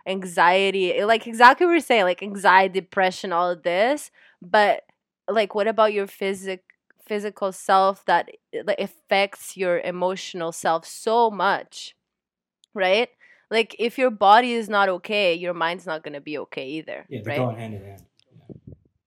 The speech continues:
Speaker 1: Exactly. Like, every time I work out, like, I'm not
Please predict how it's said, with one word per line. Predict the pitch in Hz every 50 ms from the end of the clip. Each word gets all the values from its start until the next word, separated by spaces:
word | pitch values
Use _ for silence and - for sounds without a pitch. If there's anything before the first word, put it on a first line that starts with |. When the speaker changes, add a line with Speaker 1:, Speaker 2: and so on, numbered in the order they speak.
| _ _ _ _ _ _ _ _ - 226 226
Speaker 1:
Exactly. | 202 190 196 180 208 220 - - 156 143 123 170 180 180
Like, | 185 190 185 180 _ _ _ _ _ _ _ -
every | - 208 220 208 247 254
time | 240 294 247 254 254 254
I | 240 226
work | 190 180 196 214 208 - 254
out, | 240 240 254 262 277 311 - _ _ _ _ _ _ _ _ _ _ _ _ _ -
like, | 190 185 196 196 190 180 - - -
I'm | 160 175 175 180 170
not | 170 170 175 175 165 -